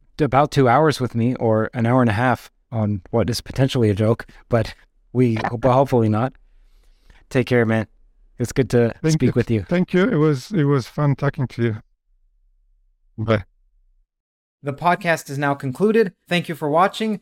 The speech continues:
Speaker 1: If you haven't subscribed or clicked on that like button, now would be a great time to do so,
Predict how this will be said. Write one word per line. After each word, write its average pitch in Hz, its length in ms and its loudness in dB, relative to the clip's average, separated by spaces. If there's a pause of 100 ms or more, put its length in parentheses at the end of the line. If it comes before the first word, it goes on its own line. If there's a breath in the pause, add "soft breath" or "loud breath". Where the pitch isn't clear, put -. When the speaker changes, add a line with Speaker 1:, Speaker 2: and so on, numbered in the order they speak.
(120)
Speaker 1:
If 151 140 -12
you 151 80 -6
haven't 160 220 -2
subscribed 196 580 0
or 147 100 -6
clicked - 260 -6
on 147 180 0
that 123 180 -2
like 147 280 -2
button, 151 460 -4
now 131 220 -2
would 135 100 -2
be 131 140 -2
a - 20 -4
great 131 240 -4
time 135 220 -6
to 120 80 -14
do 190 180 -2
so, 143 340 0